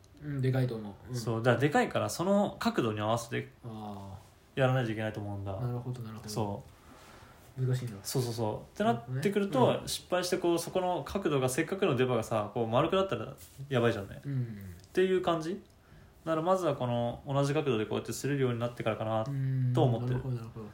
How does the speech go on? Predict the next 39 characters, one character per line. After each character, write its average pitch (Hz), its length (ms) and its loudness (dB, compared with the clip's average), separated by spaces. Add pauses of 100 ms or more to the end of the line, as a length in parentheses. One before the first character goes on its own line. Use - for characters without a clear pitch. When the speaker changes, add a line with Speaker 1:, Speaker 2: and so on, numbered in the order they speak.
(140)
Speaker 2:
う 110 40 -8
ん。 101 160 -10 (460)
Speaker 1:
え？ 202 160 0 (360)
で 135 60 -6
も 123 60 -2
さ、 107 240 -6 (140)
明 131 60 -2
日 196 120 -2
持 151 120 0
っ - 40 0
て 196 80 2
く 180 80 2
の？ 127 60 0
Speaker 2:
う - 20 -6
ん。 - 40 -10
Speaker 1:
包 101 120 -6
丁。 98 180 -10 (200)
Speaker 2:
持 110 80 -4
っ 104 40 -4
て 135 120 0
か 185 80 4
ね 220 60 0
え - 40 0
よ。 - 140 -4
Speaker 1:
持 123 60 -12
っ - 40 -8
て 156 60 0
か 151 60 2
な 147 60 0
い 131 40 -2
か。 98 240 -8
Speaker 2:
う 110 40 -2
ん、 104 120 -2
当 - 60 -8
た - 220 -4
り 190 60 -4
前 202 100 4
だ 196 60 6
ろ。 - 80 2